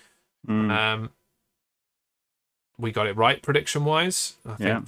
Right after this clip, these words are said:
Speaker 2: the, the Judgment Day is, is the correct winner
Speaker 1: Mm-hmm.
Speaker 2: of this match. It's a new team that they're trying to build. The other team is, is thrown together, as much as
Speaker 1: I'm,
Speaker 2: they have,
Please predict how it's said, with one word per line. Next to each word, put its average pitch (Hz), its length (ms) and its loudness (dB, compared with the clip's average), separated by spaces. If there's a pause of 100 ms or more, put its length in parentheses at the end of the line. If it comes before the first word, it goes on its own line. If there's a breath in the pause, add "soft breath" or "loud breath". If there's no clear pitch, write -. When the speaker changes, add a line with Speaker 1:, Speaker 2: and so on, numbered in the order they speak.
Speaker 2:
the, 110 60 -4
the 113 180 -4
Judgment 110 400 -2
Day 107 240 0
is, - 280 -4
is 110 160 -6
the - 100 -10
correct - 600 -2 (760)
winner 127 300 2 (840)
Speaker 1:
Mm-hmm. 104 160 -4
Speaker 2:
of 113 100 -6
this - 240 -2
match. 139 300 0
It's 123 140 -8
a 113 60 -4
new 113 180 -2
team 113 260 -2
that 117 140 -4
they're 101 80 -4
trying 104 240 -4
to 101 40 -8
build. 120 460 2 (640)
The 110 80 -4
other 101 140 -4
team 101 260 -6
is, - 300 -6
is - 100 -6
thrown 107 300 -2
together, 107 480 2 (440)
as 107 140 -6
much 113 280 -2
as 110 120 -2
Speaker 1:
I'm, 107 80 2
Speaker 2:
they 104 120 0
have, 107 320 -2